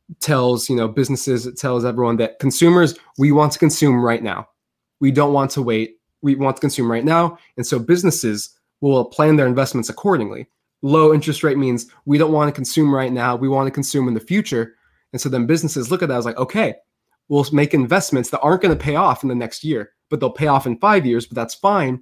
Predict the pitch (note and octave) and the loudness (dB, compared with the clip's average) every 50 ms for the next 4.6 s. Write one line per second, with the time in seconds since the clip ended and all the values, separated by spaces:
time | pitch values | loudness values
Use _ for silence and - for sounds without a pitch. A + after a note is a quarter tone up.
0 | _ _ _ _ - C#3 - C#3 A#2 B2 C3 B2 - - F#3 F3+ E3 D3 C3 B2+ | _ _ _ _ -10 -4 -2 -2 0 0 -4 -4 -2 -2 0 0 2 0 0 -2
1 | B2 - - C3+ B2+ C3 D3 D3 C#3 C3+ C3+ B2+ - B2+ A#2 - - C#3 - _ | -4 -4 -4 -4 0 2 2 2 2 2 0 0 -2 -4 -6 -4 -4 -4 -4 _
2 | - - B2+ - - C3+ B2+ A#2+ A2 A2+ A2 A2 A2+ A#2 G#2+ G2+ G2+ A2 A#2 B2 | -6 -8 -6 -2 -2 0 0 0 0 -2 -2 -2 -2 -2 -2 -2 -4 -4 -4 -4
3 | A2+ A2+ A2+ A2 - B2+ G#2+ F#2+ G#2+ - - G#3 G#3 - G2 - _ _ _ - | -4 -6 -8 -10 -10 -8 -8 -8 -10 -8 -6 -6 -6 -6 -10 -14 _ _ _ -20
4 | - _ _ _ - D3 D3 C#3+ C3+ B2+ B2+ | -20 _ _ _ 0 2 4 4 4 2 2